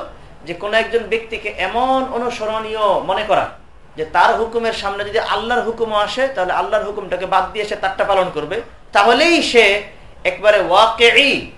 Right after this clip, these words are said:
তাকেই রব বানিয়ে ফেললো মিন দুনিল্লাহ, তাকেই রব বানিয়ে ফেললো মিন দুনিল্লাহ। তাহলে এই কাজটা যদি কেউ করে ফেলে, তাহলে তার এই কাজের দ্বারা, ফেলের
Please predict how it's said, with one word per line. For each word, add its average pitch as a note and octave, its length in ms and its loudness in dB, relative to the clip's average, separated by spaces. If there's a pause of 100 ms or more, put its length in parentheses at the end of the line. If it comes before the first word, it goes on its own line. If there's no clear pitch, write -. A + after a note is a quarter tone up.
(240)
তাকেই A#3 360 0 (100)
রব G#3+ 200 6
বানিয়ে G#3 360 2
ফেললো F#3+ 320 -2
মিন F#3+ 140 -6 (120)
দুনিল্লাহ, C3 460 -4 (360)
তাকেই G#3 300 -2
রব F#3 220 2
বানিয়ে F#3 240 0
ফেললো G#3+ 200 -4
মিন F#3 180 -8
দুনিল্লাহ। B2 400 -8
তাহলে E3 260 -4
এই C4 160 -2
কাজটা A3 300 -4
যদি A#3 180 -4
কেউ A3+ 100 4 (100)
করে D4 240 6
ফেলে, A#3+ 180 2 (560)
তাহলে F3+ 260 4 (480)
তার F3 140 2 (120)
এই B3 60 2 (160)
কাজের A#3 320 4
দ্বারা, G#3+ 240 6
ফেলের A3+ 380 6